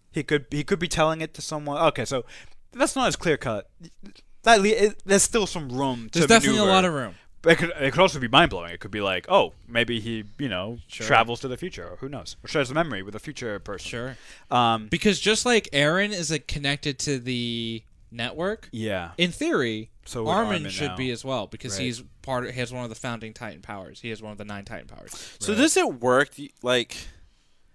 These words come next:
Speaker 3: here's a weird question. So, you know, he's connected to the Titan powers,
Speaker 1: Mm-hmm.
Speaker 3: and there are memories being shared back and forth.
Speaker 2: Yep.
Speaker 3: Do the memories, though, only start when you get the power, or are they sucking up the other memories?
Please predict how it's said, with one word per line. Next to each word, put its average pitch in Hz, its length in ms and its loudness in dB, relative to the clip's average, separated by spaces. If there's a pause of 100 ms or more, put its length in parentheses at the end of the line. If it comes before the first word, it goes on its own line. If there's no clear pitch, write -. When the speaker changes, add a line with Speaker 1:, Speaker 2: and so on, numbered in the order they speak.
(300)
Speaker 3:
here's 180 220 -2
a 147 60 -2
weird 98 200 -2
question. 95 400 -8
So, 117 720 -2 (3000)
you 151 140 -4
know, 120 120 0
he's 139 240 -4
connected 139 500 -2
to 120 80 -6
the 110 120 -2
Titan 110 340 -4
powers, 85 720 -6 (200)
Speaker 1:
Mm-hmm. 87 200 -20 (360)
Speaker 3:
and 104 180 -4
there 104 120 -2
are 101 60 -4
memories 104 420 -4
being 98 200 -8
shared 95 300 -6
back 90 260 -2
and 92 120 -14
forth. 80 580 -10
Speaker 2:
Yep. 123 160 -12 (260)
Speaker 3:
Do 117 100 -10
the 117 100 -4
memories, 147 580 -2
though, 135 300 4
only 117 240 -4
start 110 480 0
when 104 240 -8
you 95 80 -10
get 92 260 -4
the 139 80 -6
power, 165 540 0
or 107 240 -2
are 104 60 -4
they 98 200 -4
sucking 117 460 -6
up - 160 -12
the 95 140 -4
other 123 180 -2
memories? 156 520 -4